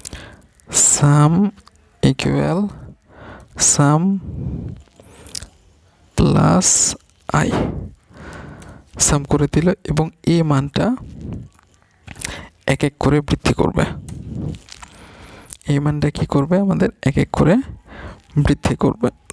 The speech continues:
তো আমরা একটু নিচে আসি, এই ব্র্যাকেটগুলোকে একটু আমি সামনে আগায় নেই, তো আগায় না হলো।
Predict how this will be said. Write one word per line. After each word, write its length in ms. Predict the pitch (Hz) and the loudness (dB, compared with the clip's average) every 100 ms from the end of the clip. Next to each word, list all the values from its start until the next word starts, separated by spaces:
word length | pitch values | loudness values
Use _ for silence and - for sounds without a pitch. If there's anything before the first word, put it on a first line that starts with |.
| - | -4
তো 100 | - | -2
আমরা 320 | - 143 143 | 0 0 -2
একটু 220 | 139 - 143 | -2 -2 -2
নিচে 420 | 139 139 - 135 | 0 0 2 2
আসি, 360 | 135 - - 190 202 - - - - - - - | 2 2 4 4 2 -8 -20 -18 -18 -18 -8 2
এই 300 | 147 - - | 4 6 4
ব্র্যাকেটগুলোকে 880 | 151 139 - 165 - - 143 131 131 | 4 0 2 -2 -2 0 2 4 2
একটু 180 | - - | 0 2
আমি 180 | - 135 131 | 2 2 2
সামনে 440 | - - 147 143 - - | 2 2 2 2 0 -4
আগায় 340 | 127 123 135 | -2 0 0
নেই, 340 | - - 190 226 - - - - - - - - - - - _ _ _ - - - - - - - - | 0 2 2 0 -4 -16 -16 -14 -12 -12 -14 -16 -20 -20 -20 _ _ _ -18 -16 -16 -16 -10 -8 -8 -2
তো 180 | - - _ - | -2 -2 _ -2
আগায় 420 | 147 143 135 135 | 0 2 2 2
না 360 | 139 135 127 139 | 2 2 2 2
হলো। 640 | 139 143 143 147 156 214 | 2 2 4 4 4 2